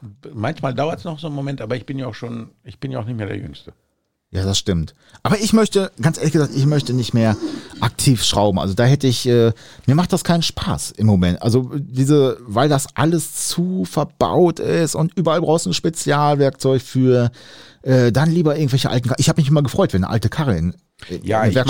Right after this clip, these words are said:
Speaker 1: mag das
Speaker 2: kam.
Speaker 1: sehr, wenn alte Autos kommen. Ich mag das sehr.
Speaker 2: Weil
Speaker 1: Ich mag das
Speaker 2: viele
Speaker 1: wirklich
Speaker 2: kamen dann
Speaker 1: sehr,
Speaker 2: mal an.
Speaker 1: sehr, weil das ist noch authentische Technik.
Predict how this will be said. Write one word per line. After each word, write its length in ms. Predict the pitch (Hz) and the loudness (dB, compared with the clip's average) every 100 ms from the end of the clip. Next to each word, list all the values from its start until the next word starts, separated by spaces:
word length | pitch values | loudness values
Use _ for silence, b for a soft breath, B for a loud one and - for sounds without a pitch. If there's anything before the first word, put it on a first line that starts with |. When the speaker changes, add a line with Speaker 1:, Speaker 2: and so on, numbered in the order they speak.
| 127 | 0
Speaker 1:
mag 80 | |
das 100 | - | -2
Speaker 2:
kam. 40 | 90 | -2
Speaker 1:
sehr, 180 | 117 98 | -2 -2
wenn 140 | 90 | -4
alte 220 | 71 85 - | -6 -8 -8
Autos 240 | 80 - | -10 -12
kommen. 240 | - 71 71 | -14 -12 -12
Ich 140 | - | -12
mag 140 | - - | -12 -12
das 140 | - | -12
sehr. 120 | 73 | -12
Speaker 2:
Weil 60 | - | -14
Speaker 1:
Ich 440 | _ _ - _ | _ _ -20 _
mag 100 | 110 | -2
das 40 | 123 | 2
Speaker 2:
viele 160 | 160 196 | 2 4
Speaker 1:
wirklich 100 | - | 2
Speaker 2:
kamen 180 | 165 156 | 2 4
dann 80 | 147 | 4
Speaker 1:
sehr, 80 | 131 | 2
Speaker 2:
mal 60 | 123 | 2
an. 60 | |
Speaker 1:
sehr, 140 | 117 107 | 0 0
weil 180 | 113 110 B B B | -2 -4 B B B
das 140 | - - | -14 -12
ist 160 | 107 101 | -10 -10
noch 160 | - | -8
authentische 540 | 85 - 98 92 - 90 | -10 -8 -8 -8 -12 -12
Technik. 340 | 92 - 69 | -12 -12 -16